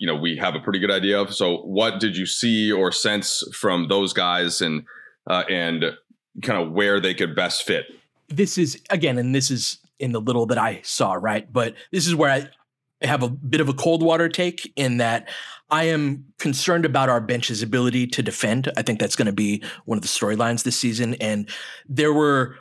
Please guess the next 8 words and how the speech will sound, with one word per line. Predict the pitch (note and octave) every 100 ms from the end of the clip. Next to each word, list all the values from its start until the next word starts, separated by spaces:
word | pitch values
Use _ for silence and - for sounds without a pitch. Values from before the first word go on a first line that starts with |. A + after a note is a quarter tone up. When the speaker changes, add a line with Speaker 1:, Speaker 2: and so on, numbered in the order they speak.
| -
Speaker 2:
a | C3+
couple | F#3+ F#3
of | D#3+ -
plays | D#3 C#3+ A#2+
where | A#2+
it's | A#2 -
like | A2+ G#2+ - - _ _ _ _ _ -
a, | D3